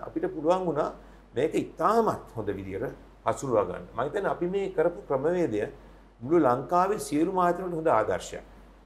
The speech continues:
ඒ හරහා අපි, අ, මේ එක එක්කෙනා අපේ සේවකයෙකුට අසනීපයක් වුණොත් ඉතින් අපි ඒ සේවකයයි ඒ මුළු පවුලම බලා ගන්න. සේවක දරු ක්‍රමයක් කියලා අපි හදලා තියෙනවා. සේවක දරුවන්ව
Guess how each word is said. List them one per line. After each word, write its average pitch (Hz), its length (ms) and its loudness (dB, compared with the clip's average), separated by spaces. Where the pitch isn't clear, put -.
ඒ 135 160 4
හරහා 170 360 4
අපි, 147 220 0
අ, 104 120 -8
මේ 95 200 -8
එක 95 140 -10
එක්කෙනා 117 380 -4
අපේ 117 180 -2
සේවකයෙකුට 110 480 -2
අසනීපයක් 123 500 -2
වුණොත් 156 200 0
ඉතින් 123 180 -8
අපි - 200 -2
ඒ 131 140 2
සේවකයයි 131 680 2
ඒ 131 100 0
මුළු 135 240 -2
පවුලම 147 500 2
බලා 104 260 2
ගන්න. 92 180 -6
සේවක 151 420 6
දරු 135 220 6
ක්‍රමයක් 156 440 2
කියලා 147 180 0
අපි 131 100 -4
හදලා 98 280 0
තියෙනවා. 85 300 -12
සේවක 117 320 0
දරුවන්ව 120 500 0